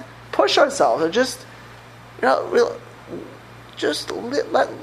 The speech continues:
I wanna sleep, I wanna, wh-, whatever. Again, we all have things we need. I'm not talking the, but the, uh,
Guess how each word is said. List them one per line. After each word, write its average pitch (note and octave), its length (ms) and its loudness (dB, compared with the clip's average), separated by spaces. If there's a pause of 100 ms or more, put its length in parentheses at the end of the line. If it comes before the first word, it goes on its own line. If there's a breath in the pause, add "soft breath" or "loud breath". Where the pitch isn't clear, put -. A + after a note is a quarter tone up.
(640)
I - 280 -6
wanna F4 220 -2
sleep, C#4+ 680 0
I G#3 120 4
wanna, A3+ 260 -2
wh-, - 420 -8
whatever. A#3+ 320 2
Again, G3 280 0
we E3+ 60 -4
all G#3+ 180 4
have G3+ 160 0
things E3+ 280 -4
we D3+ 80 -4
need. D#3 300 -2
I'm - 60 -6
not E3 160 -2
talking - 440 -6
the, - 160 -2 (400 loud breath)
but - 160 0
the, - 260 2
uh, - 80 -2